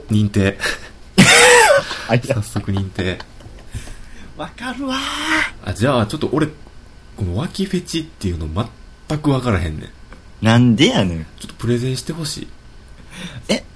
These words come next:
Speaker 2: なんかさ、レモンって、
Speaker 1: うん。
Speaker 2: こう狭いとことか好き？
Speaker 1: あー、まあ好きっちゃ好きかな。
Speaker 2: あ、好き？ちっちゃい時になんか、わざと押し入れに入ったりとか。
Speaker 1: あ、わかるわかる。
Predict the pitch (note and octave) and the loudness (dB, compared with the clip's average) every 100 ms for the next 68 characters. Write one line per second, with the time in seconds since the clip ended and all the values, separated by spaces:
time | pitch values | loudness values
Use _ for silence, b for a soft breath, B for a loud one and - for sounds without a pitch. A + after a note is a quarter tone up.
0 | - C3 G3 A#2 G#2+ G2+ C3+ G#2 E2+ - | -4 -2 -2 -4 -4 -2 -2 -2 -6 -4
1 | F#2 D#2+ G#2 F2 F2+ - - - - A#2+ | -6 -6 -10 -10 -12 -18 -20 -10 -4 2
2 | A#3 G#3+ F#2 E2 E2 D#2+ - - - - | 6 6 6 0 -6 -6 -6 -6 -6 -10
3 | - - - - - - - - - b | -18 -20 -20 -20 -20 -20 -20 -20 -20 b
4 | b b - - F#2+ F#2+ F#2 F2+ F2+ F2 | b b -16 -10 -8 -6 -6 -6 -8 -8
5 | F2+ F2 F2 F#2 - - G2 B2 A2+ - | -10 -10 -12 -14 -18 -16 -10 -6 -6 -8
6 | B2+ - - - - - - - - - | -8 -8 -8 -12 -12 -14 -12 -12 -14 -6
7 | - C3+ - F#2+ E2 F#2+ F2+ F#2+ F#2 E2 | -2 0 0 -2 -2 -2 2 2 2 -2
8 | D#2+ F2 F#2 E2+ - - - - - - | -2 -2 -2 -4 -6 -12 -20 -20 -18 -2
9 | A2+ C3 B2+ F2+ F#2 - F#2+ F2+ G2+ F2 | 2 4 4 2 2 2 2 2 2 0
10 | E2 - D#2+ E2 F2+ E2 - - B2+ A#2+ | -2 0 0 0 -6 -8 -10 -14 -8 -6
11 | A#2+ A#2 A2 G#2+ G#2 G2 | -4 -2 0 0 -2 -4